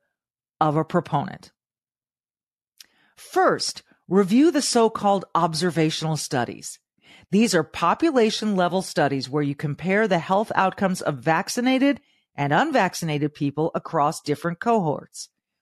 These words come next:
by age, gender, ethnicity, vaccine type, virus strain, and the like, and see what the graphs look like. The data should show better outcomes for vaccinated people relative to the non-vaccinated.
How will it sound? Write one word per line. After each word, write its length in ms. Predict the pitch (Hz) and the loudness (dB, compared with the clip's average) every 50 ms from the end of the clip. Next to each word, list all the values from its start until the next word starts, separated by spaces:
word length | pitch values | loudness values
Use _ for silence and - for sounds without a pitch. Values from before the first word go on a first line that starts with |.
| _ _ | _ _
by 200 | _ 151 156 156 - | _ -2 -2 0 0
age, 440 | - 190 185 160 127 - - - - | 2 2 2 2 2 -2 -6 -10 -6
gender, 340 | - 185 180 180 165 147 131 | -2 0 0 0 0 -2 -4
ethnicity, 540 | 123 127 - 180 190 165 - 139 135 123 - | -4 -4 0 0 0 0 0 -4 -6 -4 0
vaccine 400 | 143 139 135 - - 214 196 180 | 0 0 0 0 -4 -4 -4 -2
type, 280 | - 156 123 - - | -2 -2 -4 -2 0
virus 300 | - 185 190 185 175 156 | 2 2 2 2 0 -2
strain, 320 | - - 160 151 147 139 - | -4 -4 -4 -4 -4 -4 -6
and 140 | - 143 139 | -6 -6 -4
the 60 | 143 | -4
like, 360 | 147 147 143 123 - - _ _ _ _ - - - - | -2 -2 -2 -2 -4 -8 _ _ _ _ -20 -20 -20 -6
and 120 | - 277 269 | -6 -4 -2
see 140 | - - 359 | 2 2 2
what 140 | 370 392 | 4 2
the 80 | - 330 | 0 0
graphs 340 | 269 330 330 339 339 - - | 0 2 2 2 0 2 0
look 160 | 233 185 - | 0 2 2
like. 320 | 151 135 101 82 - _ _ _ _ _ _ _ _ _ _ _ _ _ _ _ _ _ _ _ _ | 0 -2 -2 -2 -8 _ _ _ _ _ _ _ _ _ _ _ _ _ _ _ _ _ _ _ _
The 100 | - 208 | 2 2
data 340 | 180 147 214 214 233 220 208 | 4 4 4 4 6 4 2
should 320 | 175 - - - 349 403 | 2 0 0 0 0 0
show 280 | - - - 220 185 175 | 0 0 2 4 4 4
better 400 | 156 123 - 160 160 175 220 - | 2 2 0 2 2 2 2 2
outcomes 460 | 175 151 156 151 - 185 180 185 180 - | 2 0 0 -2 -2 -4 -4 -4 -4 -4
for 120 | - 196 | -6 -6
vaccinated 720 | 170 - 190 185 226 233 - - 190 165 156 143 127 151 | 0 2 2 2 2 -2 -2 -2 -2 0 0 0 -2 -4
people 360 | - - 147 139 - 185 185 147 | -4 -4 -6 -2 -2 -2 -2 0
relative 500 | 135 143 135 139 151 - - 185 175 - | 0 0 0 0 -2 -2 -2 -4 -4 -4
to 120 | - 233 | -6 -2
the 100 | 190 247 | -2 0
non-vaccinated. 1040 | 247 247 262 294 349 381 359 254 190 156 135 - - - 123 120 104 78 - - | 0 2 2 2 2 2 2 2 0 0 0 -2 -8 -12 -10 -10 -10 -10 -12 -16